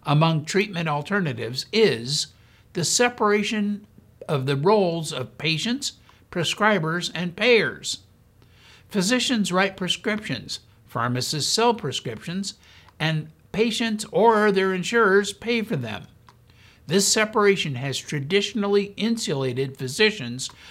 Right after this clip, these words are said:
from knowing about drug prices or considering those prices in their clinical decision-making,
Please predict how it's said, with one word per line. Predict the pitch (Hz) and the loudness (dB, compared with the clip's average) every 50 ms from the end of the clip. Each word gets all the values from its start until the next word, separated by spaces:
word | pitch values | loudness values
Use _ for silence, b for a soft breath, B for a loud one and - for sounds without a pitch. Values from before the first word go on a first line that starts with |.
| B B B | B B B
from | - 151 135 139 | 0 0 2 4
knowing | 165 196 214 220 226 220 | 4 2 2 2 0 -2
about | 214 190 208 208 196 170 131 - 139 | -2 -2 0 2 2 2 0 -2 -4
drug | 131 160 196 233 233 - | 0 4 4 4 4 2
prices | - - 127 110 107 - 156 165 160 - - | -2 -6 -6 -6 -4 -4 -6 -4 -6 -8 -6
or | - 190 220 226 214 190 196 220 233 226 B B B B B B | 4 8 8 10 10 8 6 4 2 0 B B B B B B
considering | - 185 160 143 - 254 233 240 233 233 220 208 | -4 -4 -2 0 4 4 4 4 4 2 2 2
those | 214 208 202 202 | 2 2 2 0
prices | 202 - - 202 202 196 - 175 151 143 143 | -2 0 0 2 2 2 -2 -4 -6 -6 -6
in | - - 165 160 | -4 -2 -2 -2
their | 160 156 151 | -2 -2 -4
clinical | 151 - - 165 160 156 147 151 156 143 | -6 -6 -4 -2 -2 -2 -2 -4 -6 -6
decision-making, | 127 127 120 - 147 139 123 127 131 127 127 135 151 151 139 - 113 - | -6 -8 -8 -6 -6 -4 -4 -4 -6 -6 -4 -4 -4 -4 -4 -6 -10 -12